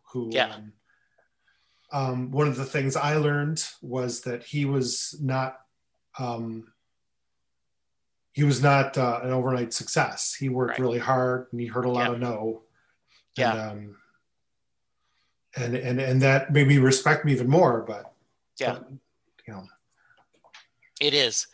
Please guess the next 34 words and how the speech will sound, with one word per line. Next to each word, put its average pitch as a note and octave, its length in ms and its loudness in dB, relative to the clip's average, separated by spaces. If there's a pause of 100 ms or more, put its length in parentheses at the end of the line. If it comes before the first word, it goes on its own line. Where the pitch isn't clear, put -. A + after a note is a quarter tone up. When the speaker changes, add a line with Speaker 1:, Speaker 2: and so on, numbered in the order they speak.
(380)
Speaker 2:
It D3+ 140 2
is. C#3+ 340 4
Um, C3+ 320 0
he D#3 140 -10
talks D#3+ 320 0
about C3+ 180 -4
that. B2 200 0
And D3 160 2
in D#3 180 -2
this D3+ 260 2
latest D3 400 0
album, B2+ 540 -2 (520)
uh, A#2+ 200 2 (100)
there's C3 220 -2
a C3+ 60 0
documentary A#2+ 1040 0
on A2+ 580 -4
Apple A#2+ 300 -4
T A#2 200 -4
V, A2+ 400 -2 (540)
but, B2+ 280 2 (180)
um, A#2 560 -2
what C3 340 -2 (160)
was C3 220 -2
the B2 80 -6
genesis C#3 640 0
for B2 140 -6
this A#2+ 200 0
latest A#2 300 0
album C3 500 -2 (600)
is, A#2 500 -2
uh, A#2+ 280 2
the A#2 180 -4
last C3 640 0